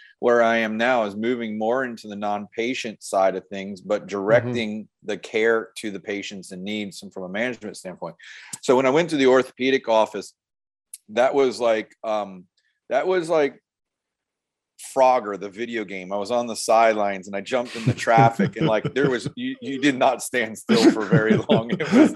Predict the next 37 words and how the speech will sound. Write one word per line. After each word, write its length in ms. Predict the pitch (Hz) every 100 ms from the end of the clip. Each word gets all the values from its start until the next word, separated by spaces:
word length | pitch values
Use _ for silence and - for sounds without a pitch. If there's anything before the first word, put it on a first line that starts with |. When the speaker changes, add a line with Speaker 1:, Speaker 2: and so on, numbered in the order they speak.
| -
Speaker 2:
<laughs> 400 | 156 - 196 -
Speaker 1:
it 120 | 143
was, 280 | 135 135 123
you 100 | 139
know, 220 | 120 113 110
fifty 360 | 139 123 127
plus 320 | 107 117 113
patients 500 | - 117 113 - 104
a 60 | 110
day, 480 | 95 123 120 117 120
surgery 640 | - 117 117 113 107 110
two 220 | 101 117 104
days 340 | 107 104 90
a 80 | 104
week. 540 | 104 110 110 110 -
You 60 | 101
know, 680 | 104 101 104 104 104 104 -
um, 320 | 101 95 95 -
I 80 | 101
was 260 | 101 101 90
dictating 580 | 110 - 113 107 104 101
and 80 |
doing 280 | 101 101 101
notes 300 | 104 113 107
for 160 | - 98
the 100 | 95
ortho 560 | 110 110 - 110 107 101
and 100 | 95
for 100 | 92
our 120 | 87
services. 720 | - 120 117 110 104 107 98
I 60 |
was 140 | 98 87
managing 480 | 107 107 101 101 101
all 160 | 101
of 100 | 90
our 140 | 85